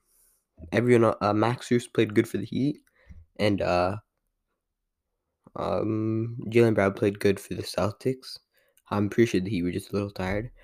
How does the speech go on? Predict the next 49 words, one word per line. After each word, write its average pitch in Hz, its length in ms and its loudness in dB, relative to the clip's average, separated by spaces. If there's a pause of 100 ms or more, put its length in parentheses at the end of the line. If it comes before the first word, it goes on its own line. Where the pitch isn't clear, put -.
(240)
Raptors 117 380 -2
beat 104 140 0
the 107 80 -2
Hawks. 107 320 0
This 117 180 -4
was 101 160 0
a 107 80 -2
good 117 260 2
game. 107 520 -2 (340)
It 104 60 2
was 110 120 4
close 120 400 4
until 117 300 0
the 101 200 0
end. 98 360 0 (240)
Uh, 95 180 -2
Hawks 95 380 -2
had 101 180 -4
it 95 120 -4
for - 180 -6
a 87 40 -4
while, 92 440 2
I'm 90 100 -4
not 95 160 -10
gonna 95 240 0
lie, 98 340 -2
but 98 300 -2
Raptors 95 420 -2
pulled 101 200 0
it 95 60 0
out. 92 200 -2 (320)
Another 101 300 4
great 98 240 -2
game 98 140 0
from 98 180 -6
Jerry, 90 300 0 (180)
Gary 98 180 4
Trent, 95 320 -4
Pascal 95 380 -4
Siakam, 90 800 -4 (500)
and 87 140 -8
on 92 140 0
the 107 80 -2
Hawks - 380 0
side, - 240 2
Kevin 117 320 2
Huerter 107 420 0
and, 104 180 0
uh, 107 200 2